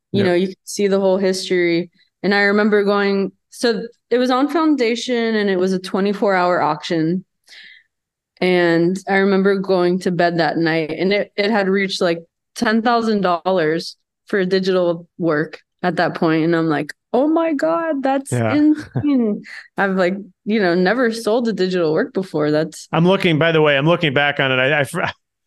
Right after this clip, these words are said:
Speaker 2: I have to say, I forgot how much it sold for, and I know you'll get there, but holy shit. <laughs> And, but, but yeah, looking at who bid on it is, it is cool 'cause, like, one of the very first bids was James Jean,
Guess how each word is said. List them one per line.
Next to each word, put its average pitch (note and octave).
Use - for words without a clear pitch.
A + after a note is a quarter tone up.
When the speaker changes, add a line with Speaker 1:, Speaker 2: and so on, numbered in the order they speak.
Speaker 2:
I F3+
have F#3+
to E3+
say, E3
I D3+
forgot F3+
how E3
much D3+
it B2+
sold D#3+
for, B2+
and C#3
I D3
know D3
you'll C3+
get C#3+
there, B2
but B2
holy C#3
shit. D#3
<laughs> A3+
And, D3+
but, E3
but F#3
yeah, F3+
looking F#3
at D#3
who E3+
bid D#3
on C#3
it B2+
is, C3+
it D3+
is D3+
cool D3+
'cause, C#3
like, C3+
one C#3+
of C#3
the C3
very C3
first B2
bids C3
was A#2+
James A#2
Jean, D3+